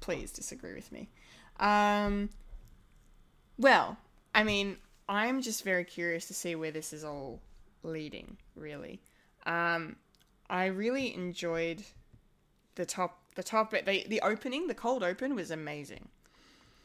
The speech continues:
Um, the fact that we got this dogfight, um, with, you know, these, like,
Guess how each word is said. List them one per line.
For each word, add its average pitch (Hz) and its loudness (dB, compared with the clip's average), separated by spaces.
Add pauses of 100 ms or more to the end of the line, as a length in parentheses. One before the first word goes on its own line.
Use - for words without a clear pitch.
(240)
Um, 156 0
the 175 -4
fact - -4
that 160 -4
we 160 -4
got - -6
this 156 -6
dogfight, 143 -6 (300)
um, 143 -6 (420)
with, 165 -8
you 165 -6
know, 147 -8
these, 143 -10 (800)
like, - -18